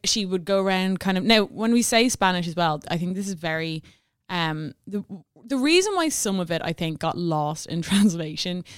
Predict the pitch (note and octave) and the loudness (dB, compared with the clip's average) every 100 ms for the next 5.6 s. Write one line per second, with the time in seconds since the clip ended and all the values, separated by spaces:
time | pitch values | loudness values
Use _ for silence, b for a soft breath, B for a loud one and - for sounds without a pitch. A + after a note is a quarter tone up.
0 | B - E3+ - _ G3 F#3+ F3 E3+ E3+ | B -8 -8 -12 _ -6 -4 -4 -2 -2
1 | F#3 F3 D#3+ D3+ D#3+ F3+ E3+ - D3+ D#3 | -2 -2 -4 -4 -4 -4 -6 -4 -6 -4
2 | F#3+ - - - B B A#3 B3 B3 B3+ | -6 -6 -10 -12 B B 0 2 2 0
3 | B3 G#3+ A#3+ C#4 C4+ A#3+ G3+ F3 - _ | -2 -2 2 2 0 0 0 0 -4 _
4 | _ _ - - - G3 F#3+ F3 F3+ D#3+ | _ _ -8 -4 2 2 2 -2 -4 -4
5 | - F3 E3 A#2 F2+ | -4 -6 -10 -10 -12